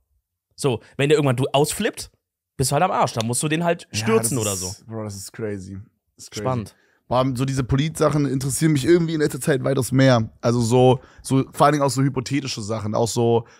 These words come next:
Speaker 2: ich, äh, ich guck immer mal wieder so ein Mister Wissen to go Video oder so,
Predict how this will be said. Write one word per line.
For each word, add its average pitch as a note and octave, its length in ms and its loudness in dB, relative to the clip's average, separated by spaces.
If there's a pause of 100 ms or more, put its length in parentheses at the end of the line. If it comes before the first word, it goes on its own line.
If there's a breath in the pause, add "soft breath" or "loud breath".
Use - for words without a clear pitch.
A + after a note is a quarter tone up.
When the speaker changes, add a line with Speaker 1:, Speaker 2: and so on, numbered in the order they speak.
(500 loud breath)
Speaker 2:
ich, B2+ 280 -4
äh, A#2+ 240 4
ich A2 100 -2
guck C3+ 120 -6
immer C#3 160 2
mal B2+ 160 4
wieder B2+ 240 4
so A#2+ 200 2
ein A#2 60 2
Mister A#2+ 260 0
Wissen A#2+ 220 -4
to A2 140 -4
go A#2+ 240 2
Video A#2+ 180 -2
oder A#2 160 0
so, A#2 260 -2